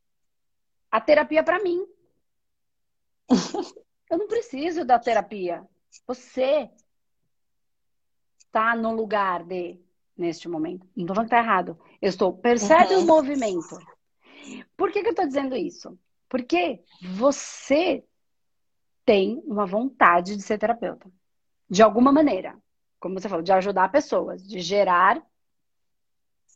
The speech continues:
Speaker 1: um valor, né? Uma coisa boa na pessoa. Você disse isso. Tá.
Speaker 2: Uhum.
Speaker 1: Mas você fala, "Mas eu fico triste quando não acontece." Porque às vezes não acontece porque a pessoa não precisa.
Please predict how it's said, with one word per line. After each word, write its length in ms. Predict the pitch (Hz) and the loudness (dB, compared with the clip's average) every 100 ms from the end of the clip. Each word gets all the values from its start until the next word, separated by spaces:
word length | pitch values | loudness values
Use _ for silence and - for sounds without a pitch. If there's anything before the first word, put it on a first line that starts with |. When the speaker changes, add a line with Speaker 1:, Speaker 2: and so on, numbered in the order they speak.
| _ _ _ - | _ _ _ -16
Speaker 1:
um 120 | 175 | -12
valor, 500 | 175 220 240 214 175 - _ _ _ _ _ _ | -2 2 4 2 0 -6 _ _ _ _ _ _
né? 220 | 269 240 | -2 0
Uma 140 | 339 | 0
coisa 240 | - 185 185 | -2 -4 -4
boa 400 | 185 226 220 226 | 0 2 4 2
na 100 | 226 | 0
pessoa. 360 | 285 - 165 - | -4 -6 -8 -14
Você 200 | - 170 | -10 -6
disse 380 | 220 262 - - | -4 -6 -6 -14
isso. 200 | - - _ _ _ _ _ _ _ | -14 -20 _ _ _ _ _ _ _
Tá. 120 | - 220 | 0 0
Speaker 2:
Uhum. 380 | 208 202 180 214 - _ _ _ _ _ _ _ | -2 -6 -6 -12 -18 _ _ _ _ _ _ _
Speaker 1:
Mas 260 | - 330 392 | 2 4 4
você 360 | 359 349 - 302 | -2 -4 -4 -6
fala, 180 | 285 | -2
"Mas 140 | 302 359 | 0 0
eu 80 | 330 | -2
fico 160 | 403 | -6
triste 560 | - 320 349 427 - 302 | -2 0 2 0 -4 -6
quando 280 | 262 247 233 | -4 -4 -2
não 80 | 220 | -4
acontece." 580 | 220 214 165 165 - | -4 -8 -8 -10 -16
Porque 280 | 185 285 269 | -6 -4 0
às 160 | 311 226 | 0 2
vezes 280 | 294 339 302 | -2 0 0
não 80 | 269 | 0
acontece 420 | 247 202 240 240 | -2 0 0 0
porque 180 | 262 269 | -4 -4
a 40 | |
pessoa 280 | 262 254 294 | -4 -2 0
não 120 | 302 | 2
precisa. 600 | 302 494 - 427 - 170 | 2 0 0 -2 -2 -6